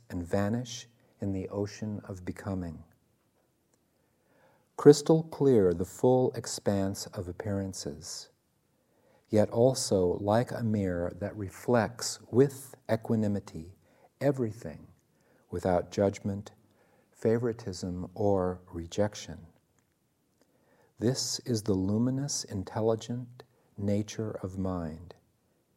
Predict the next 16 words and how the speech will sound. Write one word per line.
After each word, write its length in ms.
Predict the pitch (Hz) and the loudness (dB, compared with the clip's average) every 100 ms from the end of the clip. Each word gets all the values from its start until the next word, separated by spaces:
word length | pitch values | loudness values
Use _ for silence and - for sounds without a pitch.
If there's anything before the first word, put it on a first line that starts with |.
| _ _ - | _ _ -10
nature 480 | 85 82 - 90 | -8 -6 -6 -4
of 240 | 85 82 82 | -4 -6 -6
being. 460 | 92 87 71 71 - _ _ _ _ _ _ _ _ _ _ _ _ _ _ _ _ - | -4 -4 -6 -12 -18 _ _ _ _ _ _ _ _ _ _ _ _ _ _ _ _ -6
This 240 | 117 - | -4 -2
is 200 | 110 98 | -6 -4
you 420 | 101 110 117 65 - - _ _ _ _ _ _ _ _ _ _ | -4 -4 -4 -6 -12 -20 _ _ _ _ _ _ _ _ _ _
before 680 | - 92 - 110 107 110 113 110 | -2 -2 2 4 6 4 -2 -6
the 120 | 92 | -10
first 460 | - 107 104 - 101 | -4 -4 -2 -4 -2
rays 420 | 98 98 95 - | 0 2 0 -6
of 260 | - 92 | -12 -10
light, 480 | 90 90 85 - - - _ _ _ _ _ _ _ _ _ _ _ - | -6 -4 -6 -10 -20 -20 _ _ _ _ _ _ _ _ _ _ _ -6
and 200 | 92 92 | -4 -4
this 240 | 113 - | -6 -6
is 240 | 98 90 | -6 -6
you 400 | 104 101 107 73 | -6 -4 -4 -8